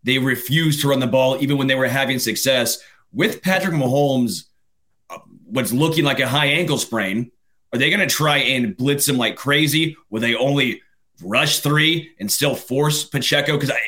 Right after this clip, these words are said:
it almost feels like if you were Cincinnati, you would send the blitz. 'Cause if he can't move very well,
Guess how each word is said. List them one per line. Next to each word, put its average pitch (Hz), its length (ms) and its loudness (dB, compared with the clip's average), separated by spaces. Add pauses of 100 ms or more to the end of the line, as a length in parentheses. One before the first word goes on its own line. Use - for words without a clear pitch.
(240)
it 147 100 -2
almost 190 380 0
feels 175 160 0
like 147 100 0
if 127 120 -2
you 196 120 2
were 135 400 0
Cincinnati, 131 720 0 (180)
you 156 120 0
would 147 120 0
send 165 240 2
the 143 40 2
blitz. - 580 -2 (420)
'Cause 139 140 0
if 139 80 0
he 165 100 2
can't 170 300 0
move 180 280 4
very 127 220 2
well, 107 480 -2